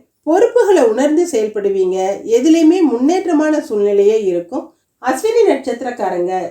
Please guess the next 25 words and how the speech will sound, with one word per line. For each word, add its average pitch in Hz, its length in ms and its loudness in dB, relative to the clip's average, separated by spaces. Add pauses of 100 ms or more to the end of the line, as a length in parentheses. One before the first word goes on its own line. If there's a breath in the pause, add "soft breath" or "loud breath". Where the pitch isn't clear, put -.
(200)
சாமுண்டீஸ்வரிய 311 800 2
வழிபட்டு 180 380 -4 (120)
காரியங்களை 254 480 0
தொடங்குறது 180 480 -4 (220)
சிறப்பா 185 400 -6 (100)
முடியும். 180 340 -2 (420)
இன்னைக்கு 269 260 -4 (100)
பெற்றோரால 302 720 0 (100)
பெருமை 262 360 2
அடையும்படியான 196 760 -2
நிகழ்வுகள்லாம் 202 720 -4
நடக்கும். 170 460 -6 (540)
இளஞ்சிவப்பு 381 760 2
நிற 226 240 0
ஆடை 180 240 -4
உங்களுக்கு 180 420 -4 (220)
சிறப்பை 226 400 -4
கொடுக்கும். 170 440 -6 (520)
பரணி 392 500 2
நட்சத்திரக்காரங்க 208 800 -6 (300)
விஷ்ணு 330 340 -2
துர்க்கையை 330 400 0
வழிபட்டு 190 420 -4 (140)
காரியங்களை 254 480 0
துவங்குறது 180 480 -4